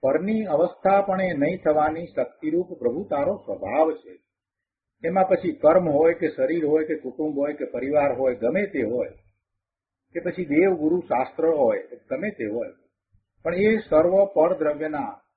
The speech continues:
એના ક્ષેત્રના, એના ભાવ ગુણ અને એની વર્તમાન અવસ્થાના સ્વરૂપે નહીં થવાની શક્તિ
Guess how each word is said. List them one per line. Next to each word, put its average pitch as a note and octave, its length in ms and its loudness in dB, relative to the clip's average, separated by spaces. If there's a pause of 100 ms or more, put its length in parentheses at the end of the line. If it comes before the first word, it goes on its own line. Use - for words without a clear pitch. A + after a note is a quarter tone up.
(880)
એના D#3 360 2
ક્ષેત્રના, D3+ 680 -2
એના C#3 340 0
ભાવ C3+ 480 0
ગુણ C#3+ 380 -6 (220)
અને C#3+ 140 -4
એની C#3 280 -2
વર્તમાન C3 460 -2
અવસ્થાના C#3+ 800 -4 (300)
સ્વરૂપે D#3+ 440 0 (800)
નહીં D#3 320 2
થવાની D#3+ 520 2
શક્તિ - 640 -6